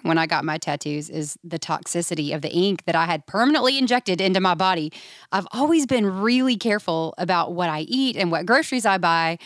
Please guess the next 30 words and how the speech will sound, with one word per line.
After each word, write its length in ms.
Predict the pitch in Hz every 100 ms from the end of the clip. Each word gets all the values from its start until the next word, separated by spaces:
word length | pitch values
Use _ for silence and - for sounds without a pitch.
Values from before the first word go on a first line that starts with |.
| - _ -
I 60 |
mean, 140 | 180 175
I 120 | 233
stay 200 | - 214
away 180 | 180 170
from 200 | - 147
pesticides 560 | 185 185 185 175 170
in 60 | 165
our 100 | 160
food 220 | - 170
as 100 | 165
best 240 | 151 160 151
I 100 | 151
can, 400 | 185 165 156 156 - -
but 160 | - 214
then 120 | 269
I 100 | 269
went 280 | 240 247 -
and 160 | 208 190
had 220 | 180 -
ink 460 | 277 233 175 - - _ _ _
which 240 | 208 214 -
has 200 | 214 185
been 240 | 208 190
known 280 | 196 240 214
to 100 | 190
contain 420 | 196 185 175 165
bacteria 640 | 156 - - 175 180 185
and 140 | 180 160
carcinogens, 840 | - 160 - 247 180 151 170